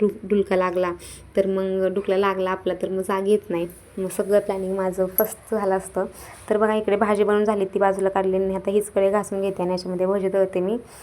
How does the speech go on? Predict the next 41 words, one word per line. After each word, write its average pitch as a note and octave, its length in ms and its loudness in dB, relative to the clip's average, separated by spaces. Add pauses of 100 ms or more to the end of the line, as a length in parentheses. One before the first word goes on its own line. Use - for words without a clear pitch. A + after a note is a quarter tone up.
(1040)
आता A3 220 2
मी B3 140 2
नैवेद्य A3 280 2
परत G#3+ 200 0
थोडं G#3+ 200 -2
थोडंच G3+ 260 -4
करणार G3+ 300 -6
आहे G3+ 500 -6 (360)
कारण A3 240 0
की A3+ 80 -2
आता A#3+ 240 2 (360)
विन-, A#3 260 4
बिना C4 260 4
कांदा B3+ 260 6
लसूण A#3+ 280 2
तर A#3+ 80 2
खाऊ A3+ 180 0
वाटत G#3 280 2
नाही G3+ 180 -4
कोणालाच G3 360 -2
आणि G3+ 120 -2
मी A3+ 160 0
सात A#3 160 -2
दिवस G#3 260 -2
तेच G#3 200 -2
खाल्ले G3 200 0
कारण G3 260 -2
की G3+ 80 -6
तुम्हाला G3 300 -4
माहिती G#3 240 -4
आहे F3+ 100 -2
गुरुचरित्र F#3+ 420 -2
पारायणामध्ये, F#3 680 -2 (400)
अ, G3 40 -2 (360)
लिमिटेडच A#3+ 520 2
भाज्या A3 340 0
खायच्या G3 320 -2
असतात F#3 420 0
आणि F#3+ 160 -2
लिमिटेडच G3+ 460 -4
वस्तू G3+ 220 -6